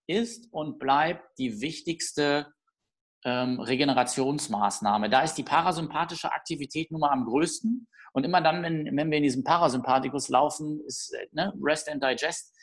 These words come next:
dann sind wir in dem Modus, wo wir, wo wir reparieren, aufbauen, super kompensieren. Und das ist ja gewollt, ne? Wir wollen, äh, im Training eine, einen, äh, einen Overload erzeugen, ähm, und wollen dann im Nachhinein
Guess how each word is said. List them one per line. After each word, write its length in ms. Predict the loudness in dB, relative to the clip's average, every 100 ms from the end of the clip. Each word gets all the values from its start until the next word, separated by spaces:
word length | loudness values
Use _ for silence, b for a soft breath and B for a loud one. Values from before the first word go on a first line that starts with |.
| b
dann 160 | -4 0
sind 200 | 0 0
wir 120 | 0
in 100 | 0
dem 140 | -2 2
Modus, 360 | 2 2 0
wo 120 | 0 4
wir, 280 | 6 4 0 B B
wo 100 | -4
wir 140 | 0 0
reparieren, 480 | 0 -2 0 0 0
aufbauen, 680 | -2 -2 2 4 6 2 -4
super 280 | -2 -2
kompensieren. 720 | -2 -2 -2 -4 -2 -2 -4 -6 B B
Und 140 | 0 0
das 160 | 0
ist 100 | 0
ja 100 | 0
gewollt, 480 | 2 2 2 2 -2
ne? 160 | -2 -2
Wir 140 | -2 0
wollen, 380 | 2 0 -6 -8
äh, 140 | -8 -4
im 200 | 0 0
Training 520 | 0 0 2 0 0 0
eine, 520 | -2 0 -2 -2 -2
einen, 380 | -2 -2 -2 -4
äh, 220 | -2 -2 -2
einen 240 | -2 -2
Overload 600 | 0 2 2 4 2 0
erzeugen, 600 | -2 -2 -2 -2 -2 -4 -6 _ B B B B -2
ähm, 840 | 4 6 6 2 0 -2 -4 -8 _ _ _
und 300 | 0 0 2
wollen 300 | 2 4 4
dann 180 | 2 0
im 160 | -2 2
Nachhinein 880 | 2 2 -2 2 2 2 -2 -8